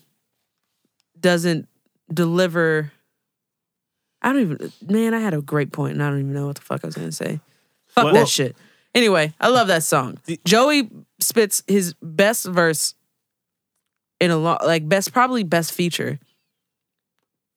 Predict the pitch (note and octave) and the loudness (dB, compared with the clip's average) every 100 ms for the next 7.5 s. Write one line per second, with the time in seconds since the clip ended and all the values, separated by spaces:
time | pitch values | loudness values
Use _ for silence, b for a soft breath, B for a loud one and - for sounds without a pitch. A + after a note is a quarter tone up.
0 | _ - G3 A#3+ A3 F#3 F3 D#3 D3+ D#3 | _ 0 2 4 2 2 2 2 0 -2
1 | D#3+ E3 D3 D#3 D3+ D#3 - D#3+ D3+ D3 | 0 0 2 0 0 0 0 -2 -2 0
2 | C#3+ C3+ C#3 D#3 D3 C#3 D3 C#3+ D3 C#3+ | -2 -2 -2 -2 -2 -4 -4 -4 -2 -2
3 | C3+ C3+ C#3+ C3+ C3+ C#3+ C#3 C3+ C3+ C3 | -2 0 0 0 -4 -2 -2 -2 -2 -2
4 | C3 C3 C#3 C3 C3 B2+ - - - - | -2 -2 -2 -4 -4 -8 -12 -20 -8 -2
5 | C3+ - b b b b b _ _ _ | -2 -2 b b b b b _ _ _
6 | _ - E3 - - _ _ _ _ _ | _ -4 -2 -2 -8 _ _ _ _ _
7 | _ _ _ _ - | _ _ _ _ -14